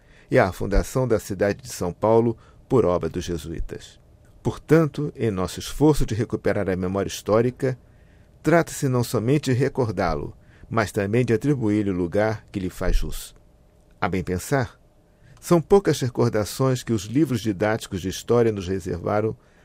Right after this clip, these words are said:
do apóstolo do Brasil, mas quem não se lembra da célebre imagem do jesuíta de pé, numa praia deserta, a escrever versos na areia?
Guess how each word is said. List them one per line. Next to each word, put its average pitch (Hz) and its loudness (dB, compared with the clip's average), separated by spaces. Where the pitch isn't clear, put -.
do 117 4
apóstolo 110 2
do 101 -2
Brasil, 92 0
mas 131 2
quem 180 0
não 143 2
se - -4
lembra 139 0
da 110 0
célebre 139 2
imagem 107 0
do 98 0
jesuíta 98 -2
de 101 -6
pé, 123 -2
numa 180 0
praia 107 2
deserta, 95 0
a 98 0
escrever 90 -2
versos 90 -4
na 87 -4
areia? 110 -4